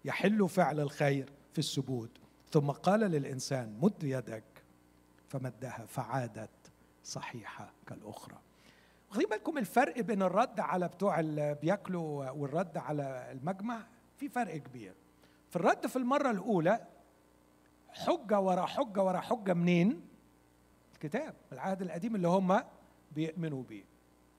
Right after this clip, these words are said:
لكن في المرة الثانية لا، ما فيش الكتاب، لكن فيه المنطق.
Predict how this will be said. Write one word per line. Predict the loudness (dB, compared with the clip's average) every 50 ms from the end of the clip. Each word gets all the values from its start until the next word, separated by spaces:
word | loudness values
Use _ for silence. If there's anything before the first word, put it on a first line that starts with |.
| _ _ -10 -8
لكن | -2 -2 0
في | 2
المرة | 2 4 6 6 6 6 2
الثانية | -2 2 2 2 2 4 2 0 0 -4 -8 -18 -20 -20 _ _ _ _ _ _ _ _ _ _ _
لا، | 2 2 2 2 4
ما | 0 -2
فيش | 0 0 -4 -4 -4
الكتاب، | -6 -6 -8 -8 -4 -4 -4 -4 -4 -8 -18 -20 -20 _ _ _ _ _ _ _
لكن | -18 -10 -10 -8
فيه | -6 -2 0 2 2 2 0 -4 -12 -20 _ _ _ _ _ _ _ _ _ -16
المنطق. | -14 -12 -10 -12 -12 -14 -18 -20